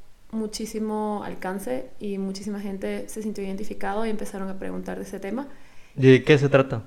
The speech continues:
Speaker 1: El proyecto Ballena, básicamente, en Venezuela existen muchísimas, muchos tiburones ballenas. Y empezaron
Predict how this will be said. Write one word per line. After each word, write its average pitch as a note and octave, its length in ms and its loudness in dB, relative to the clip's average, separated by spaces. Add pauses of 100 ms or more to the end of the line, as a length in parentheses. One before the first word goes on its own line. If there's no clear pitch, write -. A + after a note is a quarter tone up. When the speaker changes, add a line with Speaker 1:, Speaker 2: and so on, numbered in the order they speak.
(220)
Speaker 1:
El A#3+ 540 -4
proyecto A#3 400 -2
Ballena, A3+ 380 2
básicamente, A3 640 -4
en G3+ 240 -4
Venezuela A3+ 520 0
existen A3 560 -4
muchísimas, A3 1000 -6
muchos G#3+ 300 -6
tiburones G3+ 380 -6
ballenas. C#3 400 -4 (460)
Y A3 560 -2
empezaron A3 840 -2